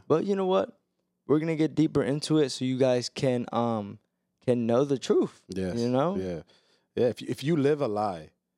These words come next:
Speaker 1: Mm.
Speaker 2: if you are a liar, you cannot claim to love God. You cannot say God is with you
Speaker 1: Facts.
Speaker 2: and you're relying, 'cause God himself,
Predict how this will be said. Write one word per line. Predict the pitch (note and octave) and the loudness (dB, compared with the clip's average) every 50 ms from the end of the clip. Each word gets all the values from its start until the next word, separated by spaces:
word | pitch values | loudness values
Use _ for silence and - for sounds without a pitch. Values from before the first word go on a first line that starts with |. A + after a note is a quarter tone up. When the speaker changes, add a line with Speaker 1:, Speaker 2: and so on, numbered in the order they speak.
| _ _ _ - A#2+ | _ _ _ -16 -16
Speaker 1:
Mm. | A#2+ A#2 G#2+ | -12 -4 -4
Speaker 2:
if | A#2 A2+ - | -4 -4 -2
you | A#2 B2 B2+ | 0 0 2
are | B2+ B2 A2+ | 2 2 0
a | G#2+ | 0
liar, | A2+ A#2 A#2 G#2+ | 0 -2 -2 -2
you | G2 F2+ G#2 B2+ | -4 -4 -6 -6
cannot | B2 - C#3 A#2 A#2 A2+ G#2+ - | -4 -4 -4 -2 -2 -4 -4 -6
claim | - - A2+ G#2 G#2 G2+ F#2+ E2+ E2 - _ _ _ _ _ _ _ _ - | -8 -8 -8 -6 -6 -8 -10 -12 -14 -18 _ _ _ _ _ _ _ _ -6
to | - B2+ A2+ G#2 G2+ G2 F#2 E2+ - _ _ _ _ _ _ _ _ _ _ _ _ - | -2 -2 -2 -2 -2 -6 -8 -12 -16 _ _ _ _ _ _ _ _ _ _ _ _ -2
love | A2+ B2 A2+ G2+ F#2+ | 0 0 0 0 -2
God. | A2 G#2 F#2+ F2+ E2+ _ _ _ _ _ | -4 -4 -4 -6 -10 _ _ _ _ _
You | - A#2 | -6 -2
cannot | - C#3+ C#3 C#3 A#2+ | 0 2 2 2 2
say | - C#3+ B2 | 0 -2 -2
God | A2 - A#2 A#2+ A#2 A2+ | 0 0 0 0 0 -2
is | G#2+ G2 | -4 -2
with | G2+ A2 A2 G2+ | -2 -2 -2 -2
you | A#2 C3 C3+ C#3+ - _ _ _ _ _ - | -2 -4 -4 -4 -6 _ _ _ _ _ -8
Speaker 1:
Facts. | - A#2+ C3 D3 D3 - - - - _ _ - | -6 -4 -4 -4 -6 -8 -12 -20 -20 _ _ -2
Speaker 2:
and | B2+ B2+ A#2+ | -2 0 2
you're | A#2+ G#2+ | 2 0
relying, | F#2 A2+ A#2 B2 A#2+ A2+ | 0 0 0 0 -2 -2
'cause | - - B2 A2 F#2 | -2 -4 -4 -4 -2
God | - - B2 C3 C#3 C3+ | -2 -2 0 0 0 -2
himself, | C3+ C3+ A#2 - - C#3 C#3+ D#3+ D#3 | -2 -4 -6 -2 0 2 2 2 0